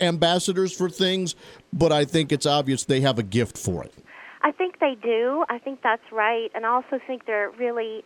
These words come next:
Speaker 2: passionate about it. And so they want to tell people, "Hey, this is what we're doing. You know, this is what's going on." So I think that helps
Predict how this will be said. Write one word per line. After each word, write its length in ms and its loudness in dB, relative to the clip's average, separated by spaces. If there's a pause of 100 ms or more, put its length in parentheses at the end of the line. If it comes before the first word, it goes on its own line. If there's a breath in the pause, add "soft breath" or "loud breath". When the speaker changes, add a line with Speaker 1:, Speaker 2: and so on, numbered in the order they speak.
Speaker 2:
passionate 560 -10
about 280 -4
it. 280 -6
And 180 -4
so 140 2
they 140 2
want 380 2
to 100 -10
tell 280 -4
people, 440 -2
"Hey, 160 -4
this 180 -10
is 100 -10
what 160 -2
we're 120 -2
doing. 420 -8 (140)
You 80 -8
know, 160 -4
this 140 -10
is 160 -4
what's 200 -8
going 240 -4
on." 300 -8
So 60 -4
I 80 -2
think 200 -14
that 160 -8
helps 240 -6